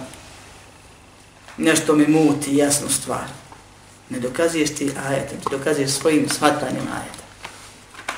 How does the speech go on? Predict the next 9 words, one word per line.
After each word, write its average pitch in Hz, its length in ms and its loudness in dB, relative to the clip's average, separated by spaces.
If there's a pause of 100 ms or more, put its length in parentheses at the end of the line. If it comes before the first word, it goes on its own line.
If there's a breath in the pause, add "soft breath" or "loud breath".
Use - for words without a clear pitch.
(340)
A - 120 -16
tvoje 143 160 2
shvatanje 139 440 -2
nije 139 200 2
dokaz 135 320 -4
nikakav. 135 300 -8 (1000)
Ni 151 160 4
u 147 40 0
što. - 280 -6